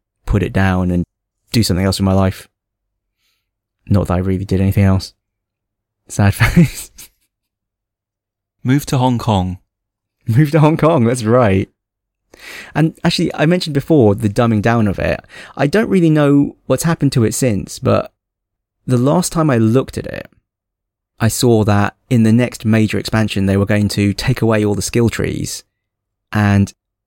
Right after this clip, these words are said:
Speaker 1: it became more like Diablo three. You just unlocked things as time went on, but there were no options to choose anymore. You just unlocked stuff.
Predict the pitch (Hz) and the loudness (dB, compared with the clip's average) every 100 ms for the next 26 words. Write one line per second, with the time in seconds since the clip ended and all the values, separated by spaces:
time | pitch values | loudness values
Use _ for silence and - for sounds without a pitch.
0 | _ _ - 104 - 117 110 110 110 104 | _ _ -4 -2 0 2 4 4 2 2
1 | 107 - - 107 107 104 - 110 123 147 | 0 -8 -4 -2 -2 -4 0 0 2 0
2 | 123 117 - _ 110 107 110 - - 104 | -2 -4 -8 _ 0 2 2 0 -4 -2
3 | 101 101 98 - 104 101 110 101 95 92 | -2 -4 -4 -2 0 0 0 0 0 -2
4 | 98 95 - _ _ _ - 110 113 110 | -2 -4 -8 _ _ _ 0 2 4 4
5 | 110 107 - _ - 117 - 110 - 101 | 2 0 -4 _ -6 -4 0 0 0 -4
6 | - 120 110 113 110 123 139 110 - - | 0 2 2 0 0 2 0 0 -4 -8
7 | _ _ _ _ _ - 98 98 101 110 | _ _ _ _ _ -4 0 0 2 0
8 | - - - - - - | 0 -6 -6 -6 -10 -16